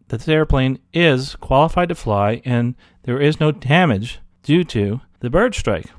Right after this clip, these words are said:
Well, luckily we had a mechanic on board, and he was able to look at it, and we were on our way.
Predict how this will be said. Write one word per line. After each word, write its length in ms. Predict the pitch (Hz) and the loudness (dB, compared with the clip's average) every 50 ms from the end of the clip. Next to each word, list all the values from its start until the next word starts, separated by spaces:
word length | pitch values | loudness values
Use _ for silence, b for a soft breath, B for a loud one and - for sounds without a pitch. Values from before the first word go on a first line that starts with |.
| - - | -8 -2
Well, 160 | 127 135 147 | 0 0 2
luckily 380 | 143 156 180 - 190 190 185 | 4 2 2 2 2 2 2
we 140 | 175 165 147 | 4 2 2
had 280 | 139 147 147 147 147 147 | 2 4 4 4 4 2
a 60 | 147 | 0
mechanic 420 | 143 139 - 160 165 226 277 247 | -2 -2 -2 -2 -2 -2 0 0
on 200 | - 135 117 110 | 0 0 0 0
board, 260 | 104 107 104 113 131 156 | 0 -2 0 0 0 0
and 140 | 151 135 | 0 0
he 80 | 143 147 | 2 2
was 160 | 147 143 127 | 2 2 2
able 180 | 120 117 127 139 | 0 0 0 0
to 60 | 143 | -2
look 240 | 135 110 107 - - | -2 -2 -2 -2 -2
at 160 | 101 113 123 | -2 -2 -2
it, 120 | 143 143 | -2 -4
and 140 | - 127 123 | -4 -4 -2
we 80 | 117 117 | -2 0
were 80 | 120 | 0
on 180 | 113 95 101 104 | 0 -2 -2 -2
our 140 | 107 120 127 | -2 -2 -2
way. 320 | 139 165 175 135 82 - | 0 0 0 0 -2 -4